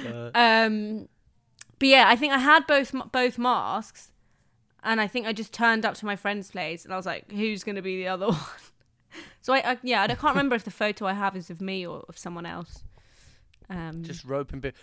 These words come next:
Speaker 1: So you didn't even, like, do anything. You just, like, put a mask on. You didn't even, like, do your hair all proper, like, spiky, like the
Speaker 2: Well, the, the
Speaker 1: Jedward.
Speaker 2: mask had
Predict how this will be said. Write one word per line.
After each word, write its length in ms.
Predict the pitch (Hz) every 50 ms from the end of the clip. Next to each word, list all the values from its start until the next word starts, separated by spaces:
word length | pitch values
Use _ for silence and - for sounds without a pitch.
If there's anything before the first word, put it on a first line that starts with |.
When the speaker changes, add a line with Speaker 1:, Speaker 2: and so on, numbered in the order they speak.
| _ _
Speaker 1:
So 100 | - -
you 80 | 208 220
didn't 200 | 247 247 233 226
even, 200 | 233 220 220 208
like, 240 | 196 180 - - _
do 160 | 190 208 202
anything. 380 | 196 175 156 139 - - 107 101
You 100 | 120 127
just, 180 | 123 147 139 -
like, 180 | 131 113 - -
put 160 | - 151 143
a 40 | 143
mask 440 | 147 143 139 135 135 127 - -
on. 160 | 98 95 104 117
You 80 | 123
didn't 140 | 135 139 139
even, 160 | 135 127 135 131
like, 160 | 110 - _
do 100 | - 131
your 200 | 123 123 120 120
hair 200 | 117 117 117 117
all 100 | 113 110
proper, 320 | - - - 117 - - 104
like, 180 | 101 - -
spiky, 540 | - - - - 110 107 107 - - - 92
like 180 | 92 95 - -
the 80 | - -
Speaker 2:
Well, 100 | 277 294
the, 140 | 277 302 -
the 140 | 269 269 302
Speaker 1:
Jedward. 60 | 302
Speaker 2:
mask 340 | 320 339 349 339 320 - -
had 200 | - 311 311 302